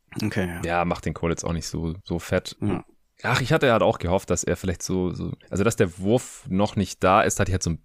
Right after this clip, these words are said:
Speaker 2: bisschen Hoffnung, weil die Freiwurfquote jetzt auch nicht schrecklich aussah. Aber im, in der Preview war es mir nicht mehr ganz eingefallen, was die Statistik gewesen war. Aber er war der Spieler, der bei seinen Dreiern am oft-,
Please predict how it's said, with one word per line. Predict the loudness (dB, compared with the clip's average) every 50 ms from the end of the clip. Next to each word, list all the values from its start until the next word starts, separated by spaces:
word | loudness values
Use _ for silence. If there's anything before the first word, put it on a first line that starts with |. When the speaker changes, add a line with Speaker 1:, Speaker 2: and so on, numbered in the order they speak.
| _ _ _
Speaker 2:
bisschen | -4 -2 -2 0 0 0 0
Hoffnung, | 0 0 0 -2 0 0
weil | 0
die | 0 -2
Freiwurfquote | -2 -2 -2 -2 -2 -4 -6 -6
jetzt | -6 -6
auch | -4 -6
nicht | -4 -2 -2
schrecklich | -4 -2 -4 -8 -6 -4 -6 -6 -4 -2 0
aussah. | 0 0 0 2 2 4 4 6 6 4 2 0 -8 -6
Aber | -2 2 2 2 4 4 4 4 4 4 2 2 0
im, | -2 -2 0 0 0 0 0 -2 -2 -2
in | -2
der | -2 -2
Preview | 0 2 2 2 4 4 4
war | 4 2
es | 2 2
mir | 0 0
nicht | -2 0 -2
mehr | -2
ganz | 0 0 0 0 0
eingefallen, | 0 0 0 0 0 0 0 0 0 0 0
was | 0 -2 -2
die | -2 -4
Statistik | -4 -4 -4 -4 -4 -8 -6 -6 -6 -6
gewesen | -4 -2 0 0 0 0 0 2
war. | 4 4 4
Aber | 6 4 4
er | 4 4
war | 4 4 4
der | 2
Spieler, | 0 0 -2 -2 0 2 4 2 2
der | 2 4 4 4 6 6 4 4 2 -2 _
bei | 0 0 2
seinen | 4 4 4 4 4 2
Dreiern | 2 2 2 4 4
am | 2 0
oft-, | 0 0 0 -2 -4 -10 -14